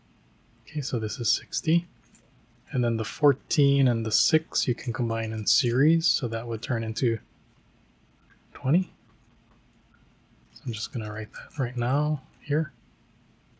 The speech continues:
Okay, and then if you look at it, you could combine these in parallel,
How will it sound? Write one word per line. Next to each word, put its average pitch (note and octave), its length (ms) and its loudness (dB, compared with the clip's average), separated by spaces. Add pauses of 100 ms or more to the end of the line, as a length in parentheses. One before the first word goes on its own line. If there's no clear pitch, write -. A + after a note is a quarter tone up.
(3500)
Okay, C#3+ 400 0 (720)
and B2 180 2
then A2+ 360 0 (720)
if C#3+ 140 0
you A#2+ 140 4
look E3+ 180 6
at D3+ 160 10
it, D3 200 6
you B2+ 120 4
could - 220 0
combine A#2+ 800 6 (460)
these B2 520 2
in A2 220 0 (280)
parallel, B2+ 840 2